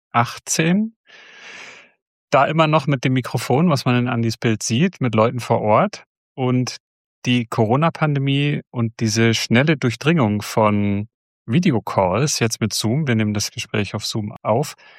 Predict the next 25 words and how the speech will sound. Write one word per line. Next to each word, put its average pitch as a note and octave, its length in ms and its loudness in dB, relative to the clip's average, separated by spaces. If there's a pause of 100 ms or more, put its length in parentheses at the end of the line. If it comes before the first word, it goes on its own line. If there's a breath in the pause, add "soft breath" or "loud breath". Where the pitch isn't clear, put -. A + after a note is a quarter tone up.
(800 loud breath)
da A#2 140 2
haben C3+ 80 4
wir C3 80 4
extrem B2+ 500 2
von A#2+ 160 -2
profitiert, B2+ 560 -2
weil G#2+ 80 4
wir G#2+ 100 2
plötzlich A2 360 -4
mit F#2 100 -4
Leuten A#2+ 260 -2
sprechen - 360 -8
konnten - 260 -6
von A2 160 -8
überall. A#2 560 0 (460 soft breath)
Wir B2+ 100 0
haben B2 80 2
aber B2 220 2
auch C#3 140 2
schon - 160 -2
die D3+ 80 -2
Erfahrung D#3+ 420 0
gemacht, D#3 480 -4
wenn A#2 180 2
jemand G#2+ 520 2